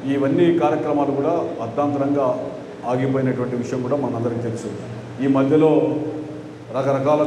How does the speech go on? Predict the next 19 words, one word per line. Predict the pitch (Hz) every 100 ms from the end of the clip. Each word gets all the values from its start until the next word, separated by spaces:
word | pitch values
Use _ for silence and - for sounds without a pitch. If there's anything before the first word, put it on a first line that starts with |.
| 151
కార్యక్రమాలు, | 135 - 131 131 127 -
పార్టీ | - - 127
కార్యక్రమాలు, | 123 123 117 113 113 - - - - - 123
నారా | 131 139 135
లోకేష్ | 131 135 127
బాబు | 131 131 127 123
గారు | 123 123
మనం | 120 117 123
రావడం, | 127 127 135 131
శంకారావంతో | 117 127 120 120 113 120
మొదలుకొని | 117 - 135 - - - - - - -
అనునిత్యం | 127 139 143 147 147 147 131
ఈ | 120 -
కార్యక్రమాలు, | 123 135 135 135 135 135 147 151 - - - - - - - -
సమావేశాలు, | 120 139 143 135 135 139 139
సభల | 131 139 135 131
మూలంగా | 135 139 139 139
కూడా | 139 127 - 139 131
పని | 131